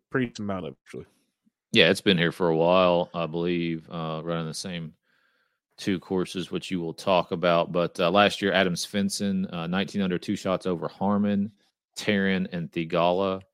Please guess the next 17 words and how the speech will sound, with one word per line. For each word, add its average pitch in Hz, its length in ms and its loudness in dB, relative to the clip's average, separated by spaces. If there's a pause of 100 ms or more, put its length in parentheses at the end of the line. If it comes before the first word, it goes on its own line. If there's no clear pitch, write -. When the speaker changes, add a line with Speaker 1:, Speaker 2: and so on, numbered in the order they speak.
(460)
Speaker 2:
Twenty 107 180 2
twenty-one 95 520 0
was 87 240 -4
Taylor 92 360 0
Gooch, 95 480 -2
twenty-two 98 460 -2
under, 92 240 0
three 95 260 -4
shots 90 320 -2
over 85 220 -2
Mackenzie 85 480 -6
Hughes. 117 600 -4 (680)
Robert 92 320 4
Streb 104 460 2
won 90 180 -4
his 80 180 -8
second, 104 480 -2